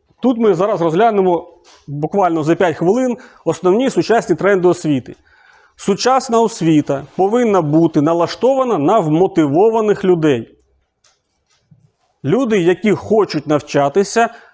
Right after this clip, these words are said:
а щоб хотіти навчатися, повинна знати, яка професія тобі подобається і що ти хочеш вивчити та чому навчитися. Тому що система освіти, коли ти учишся тому, що, щоб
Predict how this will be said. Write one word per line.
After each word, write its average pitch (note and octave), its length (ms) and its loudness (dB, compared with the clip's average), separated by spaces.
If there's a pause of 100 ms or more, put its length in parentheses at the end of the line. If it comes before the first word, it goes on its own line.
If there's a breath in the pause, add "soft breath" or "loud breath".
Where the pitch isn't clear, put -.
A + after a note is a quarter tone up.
а D3+ 100 -2
щоб G#3+ 240 -2
хотіти G3+ 340 0
навчатися, E3+ 580 0
повинна F3 420 2
знати, D#3 360 -2
яка E3+ 280 0
професія D#3+ 500 0
тобі D3+ 200 2
подобається E3 760 -2 (300 loud breath)
і C#3 100 -2
що A3+ 220 0
ти B3 120 -2
хочеш - 360 -2
вивчити G3+ 380 0
та E3+ 140 -2
чому F#3 260 2
навчитися. G3 720 -2 (1300)
Тому G#3 220 0
що F#3 140 -2
система G3 440 0
освіти, G3 420 -2
коли F#3 280 2
ти F#3+ 120 0
учишся F3+ 320 -4
тому, F#3 260 0
що, E3+ 200 -4
щоб F3 240 0